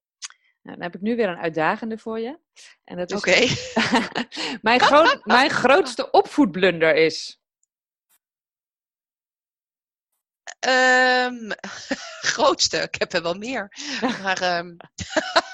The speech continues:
Speaker 2: <laughs> dat ik, eh, mijn grootste opvoedblunder is dat ik mijn man wel eens heb tegengesproken. Dus dan had mijn man, zeg maar, mijn, eh, oudste zoon, eh, voor iets, ehm, had daar een consequentie aan verbonden.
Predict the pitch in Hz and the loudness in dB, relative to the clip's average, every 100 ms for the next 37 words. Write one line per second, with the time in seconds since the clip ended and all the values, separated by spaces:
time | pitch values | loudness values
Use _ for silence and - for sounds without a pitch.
0 | - - - - _ 190 _ - _ _ | -2 0 -4 -4 _ -20 _ -20 _ _
1 | _ - - - - - - _ _ 262 | _ -20 -16 -16 -18 -20 -20 _ _ -2
2 | 285 254 262 247 - 403 - 269 - 302 | -2 0 2 2 2 2 4 2 2 -2
3 | 226 277 254 254 - 233 233 214 214 240 | -2 -2 0 0 2 0 -2 -4 2 2
4 | 190 156 160 - 160 156 - - - 156 | 2 -2 -2 0 -2 -2 -4 -4 -2 -4
5 | 147 139 135 151 165 185 180 180 170 170 | -4 -6 -10 -4 -2 0 0 -2 -2 -2
6 | 185 196 185 165 165 151 147 147 147 143 | -2 -2 -2 -4 -2 -2 -2 -8 -10 -6
7 | 143 147 - _ _ - 190 196 - 175 | -6 -8 -14 _ _ -2 0 0 -4 -4
8 | 175 156 160 156 131 135 160 _ _ _ | -4 -4 -8 -10 -10 -12 -18 _ _ _
9 | _ - 143 - - - 156 139 131 135 | _ -16 -16 -12 -4 -4 -4 -8 -10 -16
10 | 135 _ _ _ _ - 160 151 - 160 | _ _ _ _ _ -8 -4 -6 -8 -10
11 | - 220 233 - 196 208 196 196 202 202 | -6 -4 -2 -2 -2 -4 -6 -6 -6 -4
12 | 202 302 | -4 -6